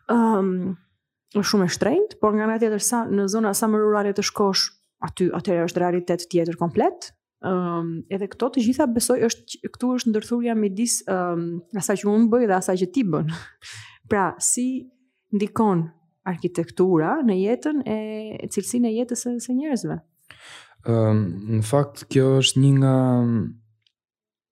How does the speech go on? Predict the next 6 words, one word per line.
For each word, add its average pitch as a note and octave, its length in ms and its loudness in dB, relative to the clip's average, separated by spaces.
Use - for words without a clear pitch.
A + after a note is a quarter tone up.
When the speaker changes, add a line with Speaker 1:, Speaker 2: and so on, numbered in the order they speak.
Speaker 2:
temat A#2+ 540 2
që A2+ 220 -2
bisedohet G#2+ 680 -2
më A2 120 -4
shumë A2 380 -4
në G#2 200 -6